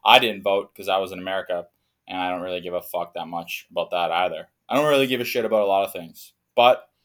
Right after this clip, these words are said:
this pissed me off in particular. Justin Trudeau, the Prime Minister of Canada, voicing his displeasure on the news about Montreal Canadiens picking this kid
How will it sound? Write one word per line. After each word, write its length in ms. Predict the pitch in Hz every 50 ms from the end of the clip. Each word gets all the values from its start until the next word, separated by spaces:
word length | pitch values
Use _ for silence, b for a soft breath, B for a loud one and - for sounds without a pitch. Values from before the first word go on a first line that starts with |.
| _ _ _ _ _ -
this 160 | 147 151 147
pissed 240 | - - 131 123 -
me 80 | 120 107
off 240 | 101 95 92 -
in 120 | 101 95 90
particular. 580 | - 92 - 95 87 - 90 87 78 - - _ _ _ _ _ _ _ _ _
Justin 380 | - 175 180 185 180 - 208 202
Trudeau, 600 | 208 - 220 202 175 170 151 131 110 92 - - _ _ _ _ _ _ _
the 80 | - 147
Prime 420 | 143 - - 160 175 220 240 233
Minister 560 | 220 214 214 202 196 196 - 190 180 170 170 147
of 140 | 156 151
Canada, 600 | - - 156 151 147 139 123 113 101 87 85 - _ _ _ _ _ _ _ _ _ _ _ _ _ _ _ _ _ _ _ _
voicing 540 | - 127 147 185 208 226 220 - 220 214 202
his 160 | 202 202 190
displeasure 640 | 165 175 175 170 - - - 180 175 170 156 160 165 160
on 120 | 151 147
the 60 | 143
news 380 | 139 135 135 127 123 117 110 110
about 300 | 113 104 113 113 117 113
Montreal 420 | 123 127 131 - - 143 131 123
Canadiens 580 | 127 - 123 120 117 113 110 107 104 101 - -
picking 300 | - 113 107 - 113 104
this 220 | 104 98 95 -
kid 360 | - - 101 92 90 87 90